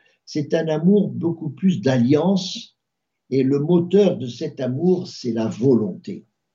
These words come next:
C'est beaucoup plus « je veux t'aimer » que « je sens que je t'aime ». Voilà. Alors ces trois amours, ils sont un peu comme les trois poupées russes, ils sont un peu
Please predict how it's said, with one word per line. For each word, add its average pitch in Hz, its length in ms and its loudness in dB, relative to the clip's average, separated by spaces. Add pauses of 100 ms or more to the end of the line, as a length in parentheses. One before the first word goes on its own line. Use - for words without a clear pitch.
(800)
C'est 131 200 0
beaucoup 190 340 4
plus « 185 500 0
je 127 220 0
veux 151 400 4
t'aimer » 180 580 2 (840)
que « 180 360 4 (160)
je 127 240 -4
sens 139 380 -2
que - 80 -4
je 120 160 0
t'aime ». - 380 -6 (600)
Voilà. 60 240 -16 (1160)
Alors 175 220 6
ces 185 180 4
trois 196 320 0
amours, 202 380 2
ils 180 60 0
sont 202 180 0
un 196 120 0
peu 214 140 2
comme 185 240 0
les 170 300 2
trois - 260 -4
poupées 190 320 0
russes, 202 540 2
ils 131 100 -12
sont 165 240 -10
un 147 100 -6
peu 170 280 -6